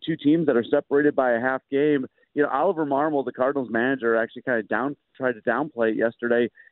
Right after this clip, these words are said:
in his post-game comments, and I was a little bit surprised. He tried to say, "Well, it's just another series." I don't think it is just another series, if for nothing else.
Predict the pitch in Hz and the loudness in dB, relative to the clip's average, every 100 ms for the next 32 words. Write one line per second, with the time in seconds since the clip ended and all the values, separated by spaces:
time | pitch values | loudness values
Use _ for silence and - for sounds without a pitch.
0 | - 127 127 - 127 120 131 117 120 127 | -2 0 0 0 0 0 0 0 0 0
1 | 151 127 117 120 123 117 123 147 147 - | 2 2 2 2 2 2 2 2 0 -2
2 | 123 120 127 120 104 123 120 - 123 120 | -2 0 0 -2 -2 -2 -2 0 2 2
3 | 123 123 - 123 123 120 - 135 120 110 | 0 -4 -8 -6 -6 -8 -4 -2 -2 -2
4 | 107 170 170 190 156 131 175 131 - _ | -2 -2 -2 -2 2 4 4 2 -2 _
5 | _ _ _ - 143 143 131 127 120 113 | _ _ _ 0 0 0 -2 -2 0 -4
6 | - 156 151 131 117 131 151 135 131 127 | -2 0 2 2 2 0 0 -2 0 0
7 | 127 123 135 | 0 2 0